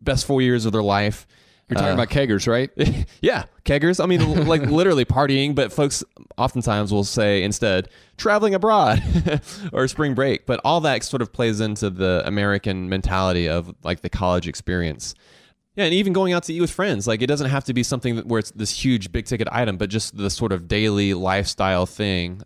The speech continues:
Speaker 1: this aspect that people associate with college.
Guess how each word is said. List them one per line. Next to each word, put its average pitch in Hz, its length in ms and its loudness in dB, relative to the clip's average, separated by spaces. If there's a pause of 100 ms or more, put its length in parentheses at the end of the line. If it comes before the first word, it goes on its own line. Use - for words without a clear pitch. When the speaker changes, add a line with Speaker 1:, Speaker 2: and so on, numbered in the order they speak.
Speaker 1:
this 104 160 -8
aspect 120 520 -4
that 110 260 -2 (160)
people 123 280 -6
associate 110 640 -4
with 117 140 -10
college. - 540 -8